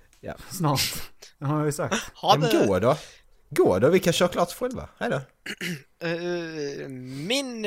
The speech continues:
Speaker 3: numero uno är jag faktiskt rätt förvånad i grund och botten över att den ligger där, men eftersom jag vet hur mycket jag faktiskt har lyssnat på dem så är jag inte så förvånad att de ligger där. Men det är Macklemore och Ryan Lewis.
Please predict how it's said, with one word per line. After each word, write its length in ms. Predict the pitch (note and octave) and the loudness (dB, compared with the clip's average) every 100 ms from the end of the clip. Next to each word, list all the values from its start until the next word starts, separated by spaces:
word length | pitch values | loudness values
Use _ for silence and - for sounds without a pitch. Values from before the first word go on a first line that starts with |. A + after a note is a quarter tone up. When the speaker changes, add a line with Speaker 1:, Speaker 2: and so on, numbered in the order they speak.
| F#3+ F3+ | -4 -4
Speaker 3:
numero 580 | F#3+ G3+ F#3+ F3 E3+ D#3+ - | -4 -2 0 2 2 0 -4
uno 600 | E3 F#3 D#3 C3+ B2 A#2 G2+ | -4 -4 -2 -2 -2 -4 -8
är 360 | - C#3 B2+ C3 | -6 -6 -6 -6
jag 220 | C3 B2+ | -8 -8
faktiskt 520 | - C3 C#3 - - | -12 -16 -12 -12 -10
rätt 260 | B2 A#2 - | -12 -14 -16
förvånad 880 | C3 A#2+ A#2+ A2 - C#3 C3 A2 A2 - - - - | -14 -14 -14 -16 -20 -18 -14 -14 -14 -14 -14 -14 -18
i 80 | - | -14
grund 280 | A2+ G#2+ | -12 -12
och 60 | A#2 | -8
botten 340 | D3 - D#3+ | -6 -6 -8
över 100 | D#3 | -10
att 80 | C#3+ | -10
den 120 | C#3 | -14
ligger 200 | C3+ B2+ | -14 -12
där, 180 | B2+ A#2+ | -8 -6
men 300 | A#2 G2+ G2+ G2+ | -8 -14 -18 -18
eftersom 240 | - - | -14 -12
jag 60 | G#2+ | -10
vet 220 | B2+ B2 | -10 -10
hur 40 | A2+ | -14
mycket 180 | A2+ | -18
jag 80 | - | -18
faktiskt 240 | - - A#2+ | -18 -18 -16
har 60 | |
lyssnat 340 | A2 B2+ E3 D#3+ | -10 -10 -8 -10
på 180 | D3+ | -10
dem 180 | C3+ C3+ - - - - - _ | -8 -10 -12 -20 -20 -20 -20 _
så 240 | - - | -8 -6
är 40 | A#2+ | -4
jag 100 | A2 | -8
inte 200 | A2+ A2+ | -8 -10
så 160 | - | -10
förvånad 420 | A2 - A#2 G#2+ G#2+ | -10 -18 -18 -16 -16
att 80 | |
de 120 | - G#2+ | -18 -16
ligger 200 | G#2+ G#2+ | -14 -10
där. 320 | A#2 A#2 A2+ - _ _ - B2 | -8 -10 -12 -20 _ _ -14 -10
Men 160 | B2 | -10
det 140 | B2 C3+ - | -10 -12 -12
är 340 | C#3 A#2 A2+ A#2 | -10 -8 -10 -14
Macklemore 800 | B2 D3 D#3+ E3 D#3 D#3+ D3 C#3 | -10 -8 -8 -8 -12 -12 -14 -12
och 100 | C3+ | -10
Ryan 240 | D3 C#3+ | -10 -10
Lewis. 560 | C#3 B2+ G#2+ - - - | -10 -12 -6 -4 -4 -6